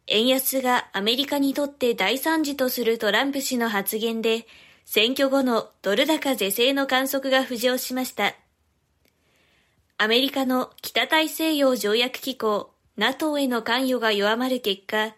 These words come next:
欧州各国の軍事費の負担が増え、南欧の一部で債務危機の芽が再び膨らむと見る向きもあります。キヤノンの移動病院、海を越える、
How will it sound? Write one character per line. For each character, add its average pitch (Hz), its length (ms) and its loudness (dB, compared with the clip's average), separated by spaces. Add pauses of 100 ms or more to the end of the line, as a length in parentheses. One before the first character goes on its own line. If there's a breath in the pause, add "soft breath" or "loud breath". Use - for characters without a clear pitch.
(460 loud breath)
欧 269 220 6
州 247 240 0
各 269 320 0
国 254 120 -2
の 220 220 2
軍 214 240 0
事 285 140 -4
費 285 140 -2
の 240 120 0
負 - 120 -12
担 233 200 -2
が 254 80 -2
増 254 220 -2
え、 208 260 0 (460 loud breath)
南 233 260 2
欧 285 180 4
の 277 120 2
一 277 240 -4
部 254 100 0
で 208 360 0
債 214 300 0
務 302 140 -2
危 294 140 -6
機 294 140 -4
の 254 120 0
芽 247 160 0
が 240 240 0 (220 soft breath)
再 240 420 -2
び 285 160 -2
膨 277 240 -4
ら 285 120 2
む 294 120 -2
と 262 140 0
見 254 160 0
る 240 100 0
向 254 140 -2
き 262 140 -4
も 233 120 -2
あ 220 80 -2
り 208 120 -2
ま 202 120 2
す。 - 200 -8 (1120)
キ - 80 0
ヤ 294 100 6
ノ 330 140 2
ン 285 100 0
の 247 300 2 (160)
移 208 160 -4
動 254 260 6
病 302 260 2
院、 220 280 0 (580)
海 320 320 2
を 285 180 2
越 202 140 4
え 220 80 4
る、 226 240 2